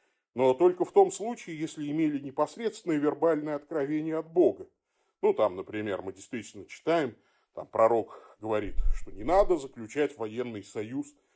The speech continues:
с Ассирией или Египтом, там, так говорит Господь. А пророк Иеремия вообще призывал сдаваться вавилонскому агрессору.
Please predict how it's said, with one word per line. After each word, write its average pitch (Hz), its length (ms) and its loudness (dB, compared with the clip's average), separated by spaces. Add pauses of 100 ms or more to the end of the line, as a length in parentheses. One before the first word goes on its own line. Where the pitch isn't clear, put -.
(180)
с - 120 -8
Ассирией 131 600 -6
или 123 120 -8 (120)
Египтом, 123 500 -12
там, - 180 -20 (140)
так 147 220 -8
говорит 117 380 -4
Господь. 110 540 -6 (560)
А 92 120 0
пророк 139 400 4
Иеремия 143 460 -2
вообще 160 520 0 (540)
призывал 120 520 2
сдаваться 104 720 2 (240)
вавилонскому 101 800 -8
агрессору. 110 500 -12